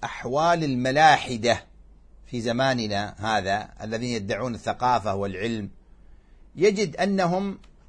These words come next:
يجهلون حقيقة رب العالمين سبحانه وتعالى من هو الله،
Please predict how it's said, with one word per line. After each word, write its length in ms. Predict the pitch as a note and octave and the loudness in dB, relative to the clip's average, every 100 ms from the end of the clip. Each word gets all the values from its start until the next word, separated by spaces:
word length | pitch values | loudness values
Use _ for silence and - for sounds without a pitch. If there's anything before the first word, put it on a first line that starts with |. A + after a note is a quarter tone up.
| - - - | -20 -20 -8
يجهلون 800 | D3 D#3 C3 D3 D3+ F3+ D#3+ D#3 D#3+ F3 - - - - - - - | -4 -4 -2 -2 -2 0 0 0 0 0 -6 -20 -20 -20 -20 -20 -10
حقيقة 840 | - C3 E3+ D#3+ D3+ C#3 D#3 E3+ - - | -6 -4 -2 -2 -4 -4 -2 -4 -4 0
رب 260 | E3 C#3+ | 0 2
العالمين 520 | C#3+ A2 C3 C3 C#3+ C3+ | -2 -2 -2 -2 -2 -6
سبحانه 460 | C3+ G#2 C3 B2 | -8 -8 -6 -4
وتعالى 680 | A#2 G#2 A2 G2+ A#2 F2+ D#2+ | -4 -4 -4 0 0 0 -2
من 160 | B2+ C3+ | -2 -2
هو 160 | B2 | -2
الله، 320 | A2+ A2 A#2 | -2 2 2